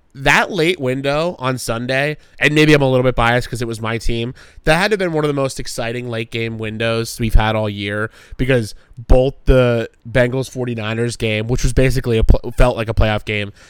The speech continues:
and the Bucs Bills game, both went into overtime after comebacks late in the game by both teams that eventually actually ended up losing, unfortunately. But I'm like, I had the,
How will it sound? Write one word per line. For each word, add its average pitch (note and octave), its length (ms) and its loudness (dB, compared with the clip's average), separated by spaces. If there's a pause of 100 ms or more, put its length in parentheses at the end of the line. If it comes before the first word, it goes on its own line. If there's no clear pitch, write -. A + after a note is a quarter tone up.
(140)
and C3 240 0
the B2 60 -2
Bucs A#2 340 -4
Bills B2 300 2
game, G#2 420 -6 (640)
both D3 260 10
went C#3+ 180 4
into C#3 180 2
overtime B2+ 640 4
after A2+ 260 -6
comebacks A#2+ 580 -6
late A2 140 -8
in A2+ 60 -14
the A#2 100 -6
game A#2 340 -4
by A2 240 -2
both A#2 300 -4
teams B2+ 240 2
that A#2 100 -4
eventually B2+ 400 -2
actually A2 300 -6
ended G#2+ 180 -6
up G2+ 140 -10
losing, G#2 400 -6
unfortunately. C#3+ 800 -4 (380)
But A#2+ 340 2 (320)
I'm C#3+ 220 4
like, C#3 320 0 (100)
I B2 120 4
had B2+ 340 2
the, B2+ 200 0